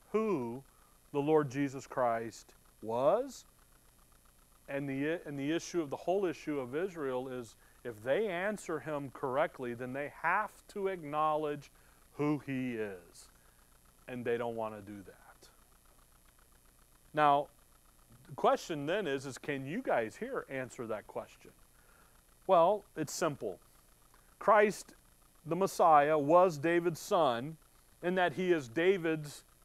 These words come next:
descendant. He was born of the seed of David. Luke one, Romans one, Matthew one,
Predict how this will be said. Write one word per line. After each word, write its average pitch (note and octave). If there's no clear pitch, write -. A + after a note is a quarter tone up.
descendant. D#3+
He F#3
was E3+
born F3
of G#3
the G3
seed F#3+
of E3
David. D3+
Luke D3
one, E3+
Romans D#3+
one, E3
Matthew D#3+
one, E3